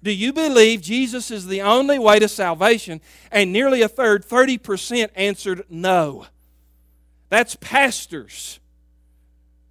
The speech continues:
If you ever hear a pastor say that and you're in a church service, get up and walk out.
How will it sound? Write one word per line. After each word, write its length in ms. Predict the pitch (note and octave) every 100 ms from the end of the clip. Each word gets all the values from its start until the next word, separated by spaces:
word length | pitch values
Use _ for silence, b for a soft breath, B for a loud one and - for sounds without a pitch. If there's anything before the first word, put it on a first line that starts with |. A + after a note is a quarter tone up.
| _ _ _ _ _
If 220 | G#3+ G#3 G#3
you 140 | A#3+
ever 300 | C4+ C#4 C#4
hear 200 | A#3+ B3
a 100 | A3+
pastor 560 | - B3 A#3+ - A#3 G#3
say 420 | - A#3 A#3+ G#3
that 400 | C#3 C#3+ D#3+ -
and 160 | F3+ F3
you're 160 | F3 F#3
in 120 | B3
a 80 | A3+
church 440 | - A3+ A3+ -
service, 380 | C#3+ C3+ E3 F3
get 200 | D#3+ A#3+
up 260 | F#3 F3+ -
and 180 | E3+ D3+
walk 260 | D#3 E3 E3
out. 440 | D#3+ D3+ B2 -